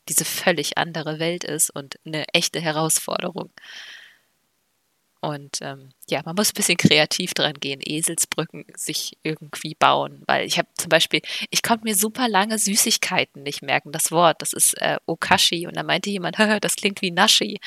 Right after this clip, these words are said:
Jetzt kann ich mir das super merken. <laughs> Irgendwie sowas. Okay, ja, das war jetzt echt schon eine ganze Menge. Ich weiß nicht, ob uns überhaupt noch jemand jetzt zuhört an der Stelle. <laughs> Ähm, ja, domo arigato, Julian.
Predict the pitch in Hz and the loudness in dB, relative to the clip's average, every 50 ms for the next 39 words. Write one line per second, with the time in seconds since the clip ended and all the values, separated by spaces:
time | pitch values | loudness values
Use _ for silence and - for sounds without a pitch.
0 | - - - - - 196 - - - 214 196 202 - - - - - 196 - - | -8 -10 0 6 6 6 6 8 6 6 6 6 4 2 0 2 4 6 8 8
1 | 302 285 302 - 247 254 - 277 285 262 226 - _ - 180 170 - - 226 - | 8 6 6 4 2 6 10 10 12 10 10 6 _ -6 -6 0 2 2 4 4
2 | - 269 - - - - - - - - - - - _ _ _ _ _ _ _ | 4 4 6 6 6 6 6 2 0 -2 -4 -4 -6 _ _ _ _ _ _ _
3 | _ _ _ _ _ _ _ _ _ _ - - - - - - - - - - | _ _ _ _ _ _ _ _ _ _ -4 -2 2 4 4 4 4 4 4 4
4 | - 214 196 196 196 190 170 170 170 175 151 139 160 - - - - - _ _ | 4 4 4 2 0 -2 0 2 2 4 2 2 2 0 -2 -4 -8 -16 _ _
5 | _ _ _ - - - - - - - - - - - - - - - - - | _ _ _ -16 -14 -12 -10 -10 -8 -8 -6 -4 -4 -2 -2 -2 -2 -4 -4 -4
6 | - - - - 208 202 - - 202 160 160 151 170 185 - _ _ _ - - | -6 -8 0 2 2 4 4 6 6 6 6 4 2 -2 -8 _ _ _ -6 -4
7 | 180 175 170 165 - - - - - 175 170 170 - - - - - - - - | -2 -2 -2 -2 -4 -4 -4 -4 -2 -2 -2 -2 -2 -2 -2 -2 -2 -2 -2 -2
8 | - 170 165 156 151 160 165 185 - - 151 151 160 202 214 208 - - 170 165 | -2 -2 -2 -2 0 -2 0 -2 -4 -4 -2 -2 -2 -2 -2 -4 -2 2 4 4
9 | - - 190 - - - - 170 - - 196 160 170 - - 170 - - 165 160 | 4 2 0 -4 -8 -8 -4 -4 -4 -2 0 0 0 0 -2 -8 -10 -8 -8 -8
10 | 165 180 - - - - - - 254 262 254 285 - - - 277 311 302 - - | -6 -6 -6 -4 -2 -2 0 0 0 2 2 4 6 6 8 10 12 12 12 12
11 | - - 269 269 277 214 262 247 - - - - - 240 - - - - - - | 12 12 12 10 10 8 6 8 8 8 8 8 8 6 8 8 6 6 4 4
12 | - - - - - _ - - - - - - 523 523 - - - - - 185 | 6 6 6 6 4 _ 4 6 8 8 10 10 10 8 8 6 6 8 12 12
13 | 180 180 180 180 180 180 180 185 - _ - _ _ - 170 170 160 156 156 151 | 12 12 12 10 6 0 -8 -10 -12 _ -20 _ _ 2 4 4 4 4 2 0
14 | - _ _ _ _ _ - - - 190 190 180 175 170 - 175 170 175 160 156 | -6 _ _ _ _ _ -12 -4 -2 -2 -2 0 0 2 2 2 2 0 2 2
15 | 170 196 - - 262 269 277 277 277 302 349 | 2 2 2 -2 -6 -8 -8 -6 -4 -4 -4